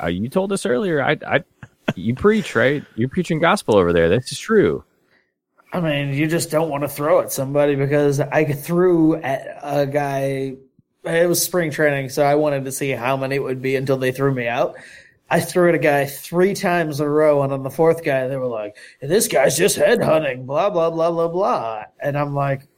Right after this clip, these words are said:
Speaker 2: "Hmm." They wouldn't say that if they didn't expect you to throw at four straight guys. So at least the guys who <laughs> made the game thought,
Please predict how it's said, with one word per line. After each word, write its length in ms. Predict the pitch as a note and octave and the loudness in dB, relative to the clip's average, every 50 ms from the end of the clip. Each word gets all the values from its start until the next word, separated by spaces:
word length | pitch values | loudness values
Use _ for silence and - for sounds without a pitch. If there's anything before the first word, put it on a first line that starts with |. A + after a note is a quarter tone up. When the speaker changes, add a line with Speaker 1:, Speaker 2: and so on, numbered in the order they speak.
| _ _ | _ _
Speaker 2:
"Hmm." 260 | C#4 C#4+ A3 C#3+ A#2+ A2+ - _ _ _ _ _ _ - _ _ _ _ _ _ _ | -6 -6 -4 -4 -6 -10 -14 _ _ _ _ _ _ -20 _ _ _ _ _ _ _
They 120 | - C3+ C#3 | -4 -2 0
wouldn't 240 | C3+ C3+ C3 B2+ C3 | 0 0 0 0 -2
say 240 | - D3 D3+ D3+ D3+ | -2 0 0 0 0
that 180 | C#3+ D3 C#3 | 0 -2 -2
if 200 | C#3 C#3+ C#3 C#3 | -2 -2 -2 -2
they 100 | C#3+ C#3+ | -4 -2
didn't 280 | C#3 C#3+ D3 C#3 C3+ C3 | 0 0 -2 -2 -2 -6
expect 600 | B2+ - - - - - - D3+ D3+ D3+ - - | -6 -4 -4 -6 -4 0 0 0 0 0 -2 -4
you 80 | D3+ | -2
to 140 | C#3+ C#3+ C3 | 0 0 -4
throw 480 | C3+ - - - - D3+ D3 D3+ D3+ C#3 | -4 -8 -12 -4 0 2 4 4 4 4
at 120 | B2+ - | 2 -2
four 360 | - - - D3+ D3 D3+ D#3 | -8 -4 0 2 4 4 2
straight 440 | D3+ - - - D3 C#3+ C#3 C3+ C#3+ | 0 -2 -6 -4 -2 -2 -2 -4 -4
guys. 460 | C3+ C#3+ D3 E3 F3+ D#3 C#3+ C#3+ C#3 - | -4 -2 -2 0 0 0 0 -2 -4 -6
So 300 | - C3+ C3 C3 B2+ B2 - - - - _ | -6 -6 -6 -6 -8 -10 -10 -14 -20 -10 _
at 140 | - D3 C#3+ | -6 -4 -2
least 220 | F#3 G#3+ E3+ - | 2 2 2 0
the 60 | F3+ | 0
guys 340 | - - E3 E3+ F3 E3 - | -2 0 0 2 2 0 0
who 100 | E3+ F3+ | 0 -2
<laughs> 0 | |
made 520 | E3 D3+ D3+ D#3+ F3 F3+ G#3 A3 G3+ F3+ F3 | -2 -2 -2 0 0 2 2 0 0 0 -2
the 100 | F#3+ F3 | -2 -2
game 440 | C#3+ D3+ F#3 G3+ G#3+ A3+ A#3+ G#3 | 0 0 0 2 2 0 0 -2
thought, 460 | F3 F3 F3+ F#3 E3 D#3+ D3+ D3+ - | -4 -2 0 2 2 2 2 0 -2